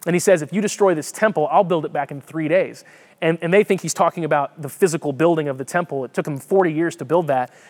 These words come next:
And they're like, "You're crazy. You could never build this in three days." He wasn't talking about the building. He was talking about himself. When he said this temple, he meant,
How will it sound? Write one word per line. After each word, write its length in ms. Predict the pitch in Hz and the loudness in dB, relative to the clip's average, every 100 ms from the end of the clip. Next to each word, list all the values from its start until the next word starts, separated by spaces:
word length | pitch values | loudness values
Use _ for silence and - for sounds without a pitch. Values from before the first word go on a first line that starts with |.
| - | -2
And 80 | 175 | 2
they're 80 | 202 | 4
like, 180 | 185 | 2
"You're 60 | 175 | -4
crazy. 440 | - - 254 170 | -6 0 0 0
You 100 | 156 | -6
could 140 | 180 196 | -4 0
never 200 | 247 233 | 2 2
build 180 | 160 143 | 0 -2
this 180 | - | -6
in 100 | 143 | -10
three 200 | - 143 | -10 -8
days." 260 | 131 131 135 _ _ _ _ | -6 -8 -10 _ _ _ _
He 100 | - | 0
wasn't 220 | 202 175 | 2 2
talking 320 | 160 240 214 160 | 0 0 0 -2
about 380 | 147 139 - | -2 -2 -6
the 80 | 151 | -2
building. 320 | 139 196 151 | 4 4 4
He 60 | 151 | -2
was 100 | 151 | 0
talking 160 | 170 147 | 0 0
about 120 | 127 | -6
himself. 580 | 123 - 233 - - _ _ _ _ _ _ - | -6 -2 -2 -2 -14 _ _ _ _ _ _ -8
When 80 | 156 | -2
he 40 | |
said 200 | 196 160 | 0 0
this 160 | 160 - | -2 -2
temple, 320 | 214 226 151 | -2 0 0
he 100 | 170 | 0
meant, 240 | 170 147 | 0 -2